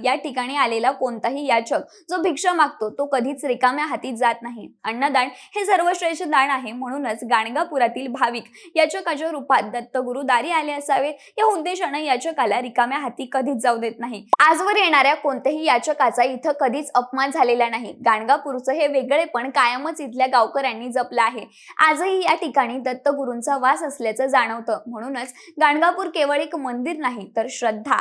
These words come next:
अनुभव आणि रहस्यांनी भरलेली एक दिव्य भूमी आहे. इथं खरंच भूतं पळून जातात का, याचं उत्तर प्रत्येकाच्या अनुभवानुसार वेगवेगळं असू शकतं. पण एक गोष्ट नक्की की इथं येणाऱ्यांच्या मनाला शांती मिळते, भीती कमी होते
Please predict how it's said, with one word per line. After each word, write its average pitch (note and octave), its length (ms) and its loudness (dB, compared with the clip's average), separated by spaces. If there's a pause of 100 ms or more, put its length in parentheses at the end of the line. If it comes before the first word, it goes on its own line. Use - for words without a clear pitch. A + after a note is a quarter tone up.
(160)
अनुभव B3 440 -4
आणि A#3 180 -8
रहस्यांनी A#3+ 600 -6
भरलेली C4 600 -4
एक D4 180 -4
दिव्य A#3+ 340 -2
भूमी B3 300 -4
आहे. A#3 240 -4 (280)
इथं B3+ 300 0
खरंच C4 320 2
भूतं C4 300 -2
पळून C#4+ 320 -2
जातात D4 300 -4
का, C4+ 240 2 (260)
याचं F#4+ 200 6
उत्तर D#4+ 320 0
प्रत्येकाच्या C#4+ 760 0
अनुभवानुसार C4 760 0
वेगवेगळं B3 500 2
असू A#3 180 -2
शकतं. A#3 340 -6 (320)
पण G4+ 120 4
एक G4 120 2
गोष्ट F4 320 -2
नक्की C4 540 -4
की A#3+ 140 -8
इथं A#3+ 180 -6
येणाऱ्यांच्या B3+ 640 0
मनाला B3 400 0
शांती B3+ 360 -2
मिळते, A3 520 -6
भीती C4 300 -4
कमी D#4+ 240 0
होते C#4+ 300 2